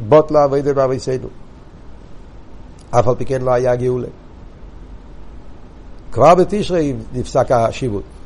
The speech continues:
אז למה לא יצאו בתשרי? אז זה הרב אומר. זה הסדר העבודה, זה קודם מילוי החיסון, ואחרי זה השירוס. תשרי, שזה חדר שקשור עם הנוגע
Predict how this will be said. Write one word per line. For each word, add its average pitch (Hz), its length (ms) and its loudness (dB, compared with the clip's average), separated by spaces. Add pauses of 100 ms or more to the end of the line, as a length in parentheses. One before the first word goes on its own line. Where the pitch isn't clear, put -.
(220)
אז 98 100 -4
למה 135 200 4
לא 135 160 2
יצאו 135 260 2
בתשרי? 120 460 -6 (1000)
אז 95 120 -6
זה 135 120 4
הרב 160 160 4
אומר. 175 240 2 (800)
זה 120 140 2
הסדר 147 420 2
העבודה, 120 440 0
זה 104 180 -4
קודם 143 260 2 (100)
מילוי 123 180 0
החיסון, 139 600 0 (100)
ואחרי 110 320 -2
זה 107 100 0
השירוס. 98 500 -8 (760)
תשרי, 156 720 4
שזה 127 260 0
חדר 127 420 0
שקשור 127 420 -2
עם 120 100 -2
הנוגע 123 300 0